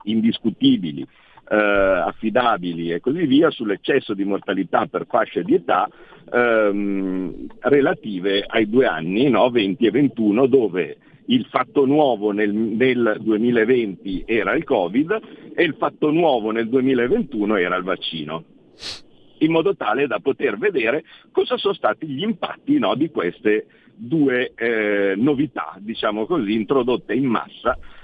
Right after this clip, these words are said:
eh, sul, sulla popolazione. L'O M S, eh, ci è venuto in aiuto perché, eh, ha fatto uscire pochi giorni fa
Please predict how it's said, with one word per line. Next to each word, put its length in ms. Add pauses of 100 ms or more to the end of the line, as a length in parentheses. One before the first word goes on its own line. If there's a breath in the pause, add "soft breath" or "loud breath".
(140 soft breath)
eh, 400
sul, 640
sulla 240
popolazione. 840 (340 soft breath)
L'O 200
M 100
S, 640 (360 soft breath)
eh, 380
ci 120
è 60
venuto 360
in 80
aiuto 440
perché, 580
eh, 840 (280)
ha 260
fatto 320
uscire 640 (680 loud breath)
pochi 320
giorni 320
fa 340